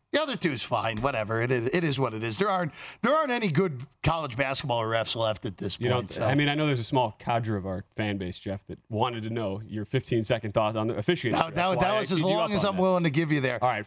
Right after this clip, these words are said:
Speaker 2: first
Speaker 1: right out of the
Speaker 2: bucket.
Speaker 1: gate, Agbaji with a three.
Speaker 2: Agbaji, three. So, first made field goal, three-pointer, plus two ten. Cash that ticket.
Speaker 1: What was Agbaji to hit the first three-pointer? 'Cause Circa had that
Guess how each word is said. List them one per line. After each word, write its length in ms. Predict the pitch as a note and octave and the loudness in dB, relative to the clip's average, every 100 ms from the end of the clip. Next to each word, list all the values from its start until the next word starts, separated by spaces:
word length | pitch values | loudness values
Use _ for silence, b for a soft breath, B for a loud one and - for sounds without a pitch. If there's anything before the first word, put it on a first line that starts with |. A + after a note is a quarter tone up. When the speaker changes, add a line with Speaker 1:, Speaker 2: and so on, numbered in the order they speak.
| - | 0
Speaker 2:
first 20 | F#3 | 0
Speaker 1:
right 140 | A3 | 2
out 160 | A3+ G#3 | 0 0
of 60 | |
the 60 | G3 | 2
Speaker 2:
bucket. 200 | G3+ G#3 | 2 2
Speaker 1:
gate, 80 | D#3 | 2
Agbaji 380 | G3 G#3+ F3 F#3+ | 2 0 2 4
with 140 | E3+ | 4
a 60 | C#3 | 2
three. 400 | F#3 F3+ A2+ - - | 2 0 0 -4 -2
Speaker 2:
Agbaji, 840 | D3 C3 D#3 F#3 F#3+ D#3+ F3+ E3 - _ _ - | -2 0 0 2 0 2 2 0 -6 _ _ -6
three. 380 | - F3+ C3+ F2+ | 0 2 2 0
So, 400 | - G#3+ D4 D4+ _ _ _ _ G#3+ | 0 2 2 -2 _ _ _ _ -2
first 180 | G#3 G3 | 0 0
made 200 | F3+ E3 | 0 0
field 300 | F#3+ F3+ F3 | 0 2 2
goal, 240 | G#3+ A#3 _ _ - | 0 -2 _ _ -2
three-pointer, 520 | A3 - B3 E3+ A2+ _ - | 0 2 2 2 -2 _ 0
plus 220 | A#3+ - | 2 0
two 160 | A#3+ G#3+ | -4 0
ten. 340 | - B3 F3+ | 2 2 0
Cash 360 | - G#3+ G3+ - | 0 0 0 0
that 240 | G#3+ G#3 | 0 2
ticket. 120 | - | 2
Speaker 1:
What 100 | G#3+ | 2
was 120 | C#4 G3+ | 2 2
Agbaji 520 | D3 F3+ G#3 G3 E3+ | 2 2 2 2 2
to 60 | |
hit 220 | C3 F#3+ - | 4 2 0
the 100 | - | -2
first 320 | D3 A#2 - | 0 0 0
three-pointer? 440 | C3+ A2+ C#3 B2 | -2 0 0 0
'Cause 160 | C3+ B2 | 0 2
Circa 320 | F#3+ G#3 D3+ | 2 2 0
had 360 | - F3 F3+ C3+ | 2 0 0 0
that 280 | C#3+ B2+ | 0 0